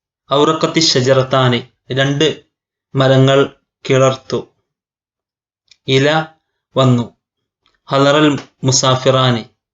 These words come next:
രണ്ട് യാത്രക്കാർ ഹാജരായി. ഇവ എല്ലാം ഫായിലിന്റെ സ്ഥാനത്താണ്. വല, ലൈബ ഫിഅല്,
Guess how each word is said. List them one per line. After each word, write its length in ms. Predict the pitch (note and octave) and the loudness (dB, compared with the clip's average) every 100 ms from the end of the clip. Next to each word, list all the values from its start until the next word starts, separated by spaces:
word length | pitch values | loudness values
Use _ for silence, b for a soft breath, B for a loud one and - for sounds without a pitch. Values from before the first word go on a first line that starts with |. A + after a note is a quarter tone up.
| _ _ _ _ C3+ | _ _ _ _ -2
രണ്ട് 200 | C3+ C#3 | 0 2
യാത്രക്കാർ 640 | C3+ C3 B2+ - C3 B2+ | 2 0 -2 0 -2 -2
ഹാജരായി. 680 | - B2+ A#2+ B2+ A#2+ A#2 G#2 _ _ _ _ _ _ _ _ _ _ _ _ _ _ _ _ | -4 -4 -2 -2 -2 -4 -6 _ _ _ _ _ _ _ _ _ _ _ _ _ _ _ _
ഇവ 240 | C#3+ C#3 D#3+ | -4 0 2
എല്ലാം 460 | D3+ C#3+ D3 C#3+ A#2+ - _ _ _ _ _ - | 2 2 2 0 -2 -8 _ _ _ _ _ -6
ഫായിലിന്റെ 480 | C3+ C#3 D#3 D3+ C#3+ | -2 2 2 0 -2
സ്ഥാനത്താണ്. 720 | - C3+ C3 B2+ B2 A#2 A2+ _ _ _ _ - | -4 -2 0 0 -2 -4 -8 _ _ _ _ -2
വല, 240 | B2+ B2+ - _ _ _ _ _ C3 | 0 0 -2 _ _ _ _ _ -2
ലൈബ 600 | C3 C3+ C3+ C3+ C#3 - | 2 2 2 0 -2 -4
ഫിഅല്, 520 | - A#2+ B2+ B2+ G#2 | -2 0 0 0 -2